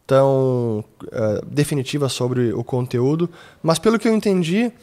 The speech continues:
é uma tese sobre como numa eventual crise financeira, os bancos ou os grandes credores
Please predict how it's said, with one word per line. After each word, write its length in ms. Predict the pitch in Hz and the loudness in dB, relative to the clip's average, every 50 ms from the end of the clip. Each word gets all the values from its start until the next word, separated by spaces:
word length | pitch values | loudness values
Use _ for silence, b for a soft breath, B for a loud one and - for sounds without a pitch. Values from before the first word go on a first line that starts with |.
| _ | _
é 140 | - 156 175 | 0 2 4
uma 180 | 180 185 180 170 | 4 4 4 2
tese 560 | 170 - 190 202 220 220 220 220 208 214 196 | 2 2 2 4 4 4 4 2 2 0 -2
sobre 600 | - - - 208 190 190 196 190 185 175 175 180 | -2 -2 2 4 4 6 6 4 4 2 0 -2
como 540 | 180 - - 226 247 269 294 277 247 240 226 | -2 0 0 2 4 4 4 2 2 2 2
numa 280 | 214 214 214 208 202 196 | 2 2 2 2 2 2
eventual 680 | 190 190 180 180 180 175 - 170 175 185 208 220 214 208 | 2 2 2 0 0 -2 0 2 4 4 4 4 2 0
crise 500 | 208 - 190 190 196 196 190 180 185 175 | 0 -2 0 2 2 2 2 2 0 -2
financeira, 1300 | - - - 175 170 175 165 160 156 156 151 - - - - 196 202 233 254 262 277 277 294 294 285 - - - | -2 -4 -2 0 0 2 2 2 2 2 0 0 0 0 2 2 2 4 4 4 4 4 4 2 2 -4 -14 -4
os 220 | - 147 151 151 | 0 2 2 2
bancos 800 | 147 143 147 170 190 220 240 240 233 - 240 233 214 202 185 170 165 | 2 2 4 4 6 6 4 2 0 -2 0 0 2 0 -2 -4 -4
ou 260 | - - 151 156 151 | -2 0 2 2 2
os 180 | 151 143 139 143 | 2 0 -2 -2
grandes 760 | 143 143 147 156 156 156 151 147 143 139 131 127 - - - | 0 2 2 4 4 2 2 0 -2 -4 -4 -4 -4 -6 -8
credores 1080 | _ _ - 175 180 175 160 147 151 160 185 208 240 277 285 285 262 - - - - | _ _ 0 2 2 2 2 2 2 4 6 6 4 4 2 0 0 -2 -6 -8 -10